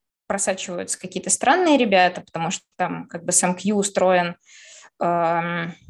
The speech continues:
таким образом, что туда, короче, могут попадать неверифицированные ответы.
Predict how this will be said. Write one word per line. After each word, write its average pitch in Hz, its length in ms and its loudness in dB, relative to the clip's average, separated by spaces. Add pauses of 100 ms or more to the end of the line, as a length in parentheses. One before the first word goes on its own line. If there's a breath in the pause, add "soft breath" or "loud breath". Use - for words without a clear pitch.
(100)
таким 202 280 -4
образом, 262 400 2
что - 140 -8
туда, 214 160 0
короче, 202 380 -4
могут 208 260 -8
попадать 185 460 -4
неверифицированные 190 920 -4
ответы. - 520 -8